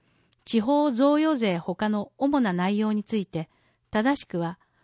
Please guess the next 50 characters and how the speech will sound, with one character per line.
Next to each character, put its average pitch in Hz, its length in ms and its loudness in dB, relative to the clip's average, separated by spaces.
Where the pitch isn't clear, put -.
自 190 200 2
動 294 240 6
車 277 320 2
重 254 320 0
量 277 280 2
贈 233 320 2
与 269 160 2
税 185 260 0
な 170 140 -2
ど 156 160 -8
で 160 160 -6
し - 80 -14
た。 - 200 -14
ま 208 140 0
た、 233 240 -2
市 - 180 -4
債、 269 360 0
基 233 160 -4
金 294 260 4
残 311 220 4
高 214 200 -2
の 160 140 -2
状 220 200 2
況 226 240 -2
の 208 120 -2
表 269 340 0
内 190 200 0
に 170 160 -4
あ 170 80 -2
る 156 160 -8
介 277 220 2
護 285 140 0
保 285 80 0
険 285 260 2
事 277 140 0
業 214 240 0
の 160 220 -4
基 - 140 -12
金 277 260 2
現 262 260 4
在 277 200 2
高 208 220 -2
に 175 140 -2
つ - 160 -4
い 180 100 -2
て、 165 220 -8
正 254 300 0
し - 40 -16
く - 120 -8
は、 165 180 -4